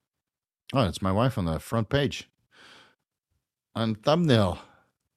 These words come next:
All right, I'll link it down below. But yeah, in, in, uh,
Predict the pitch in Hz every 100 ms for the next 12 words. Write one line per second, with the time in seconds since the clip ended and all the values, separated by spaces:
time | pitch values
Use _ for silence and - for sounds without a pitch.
0 | _ _ _ _ _ _ _ _ _ _
1 | _ 98 107 85 98 113 110 107 107 104
2 | 110 92 - _ _ _ _ _ _ _
3 | _ _ _ _ _ - - 117 113 104
4 | 127 131 127 127 120 120 120 120 117 101